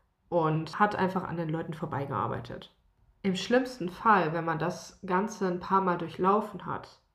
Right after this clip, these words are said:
denn das Ganze kommt ja auch in, in Tsunami-Wellen. Also man, man vergräbt sich mit seinem T I im stillen Kämmerlein und versucht an irgendetwas zu arbeiten. Dann kommt man raus mit seinem Ergebnis, hofft, dass andere Leute das gut finden.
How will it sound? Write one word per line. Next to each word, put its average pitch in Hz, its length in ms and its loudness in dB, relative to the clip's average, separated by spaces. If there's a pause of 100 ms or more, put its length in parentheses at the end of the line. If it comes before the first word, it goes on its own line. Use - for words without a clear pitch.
(120)
denn 160 440 -8
das - 240 -14
Ganze 175 240 -4
kommt 180 220 -2
ja 143 160 2
auch - 60 -4
in, 151 240 -2
in 143 160 -6
Tsunami-Wellen. 147 1000 -6 (300)
Also - 160 -10
man, 156 260 0
man 147 200 -4
vergräbt 180 460 -2
sich 185 140 -4
mit 160 240 -8
seinem 151 240 -4
T 151 140 -8
I 185 600 0
im 139 140 -6
stillen 135 320 -8
Kämmerlein 180 760 0
und 147 320 -8 (300)
versucht 160 420 -2
an 151 140 -4
irgendetwas - 640 -6
zu - 100 -10
arbeiten. 185 840 2
Dann 90 180 -8
kommt 175 240 -4
man 160 140 -2
raus 226 320 4
mit 185 100 -4
seinem 156 220 -4
Ergebnis, 185 640 -2 (360)
hofft, 226 300 0
dass - 140 -2
andere 160 420 -4
Leute 180 420 0
das 156 220 -6
gut 220 220 -6
finden. 180 600 -6